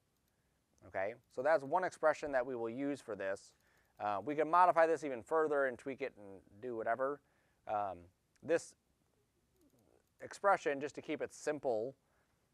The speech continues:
does not work backwards, meaning that I can have him ramp up to a speed, but if I tried to get him to go back to a speed, he would actually, like, spin backwards, okay?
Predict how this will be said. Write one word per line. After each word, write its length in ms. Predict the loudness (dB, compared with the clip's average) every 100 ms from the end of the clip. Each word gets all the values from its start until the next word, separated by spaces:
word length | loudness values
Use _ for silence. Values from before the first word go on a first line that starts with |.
| -4
does 140 | -2
not 200 | 2 2
work 240 | 2 0 2
backwards, 560 | 2 2 -2 -12 -16 _ _ _ _ _ _ _ _ _ _
meaning 280 | -8 -6 -2
that 100 | 2
I 80 | 2
can 140 | 0
have 200 | -2 -2
him 280 | -2 -8 -8 -16 _ _
ramp 320 | -4 -2 -2 0
up 220 | -2 -2
to 120 | -6 -6
a 40 |
speed, 440 | -4 -6 -6 -8 -14 _ _ _ _
but 120 | 0
if 80 | 2
I 100 | 2
tried 300 | 6 4 4
to 60 |
get 120 | 0 0
him 100 | -2
to 100 | -2
go 180 | -2 -2
back 480 | 0 0 0 -2 _
to 120 | -8
a 40 | -8
speed, 420 | -4 -2 -2 -4
he 140 | -4
would 100 | 2
actually, 680 | 2 2 -2 -4 -2 -4 -6 -12
like, 200 | -8 -8 -8
spin 420 | -20 -6 -6 0
backwards, 640 | -2 -2 -8 -14 -18 _ _ _ -20
okay? 340 | -6 -4 -4